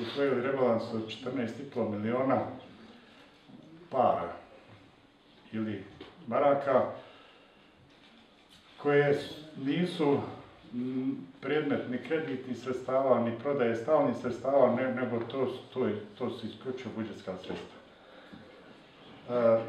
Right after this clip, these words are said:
m, obezbeđena na, na, na sve načine da, da se ostvare projekti koje smo zacrtali, da bi se dešavalo ono što, što smo sebi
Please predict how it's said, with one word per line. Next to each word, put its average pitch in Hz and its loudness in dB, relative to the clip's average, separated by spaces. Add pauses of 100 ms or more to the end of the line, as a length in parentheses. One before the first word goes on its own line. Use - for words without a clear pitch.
(120)
m, 110 -4 (500)
obezbeđena 139 0
na, 131 2
na, 127 4
na 123 4 (340)
sve 135 2
načine 131 2
da, 120 2
da 117 2
se 113 -6 (120)
ostvare 131 2
projekti 120 0 (220)
koje 113 -2
smo 101 -6
zacrtali, 135 2 (1600)
da 127 4
bi 127 0
se 120 0 (300)
dešavalo 135 4
ono 143 4 (120)
što, 127 -4
što 127 -4
smo 117 -4
sebi 127 -2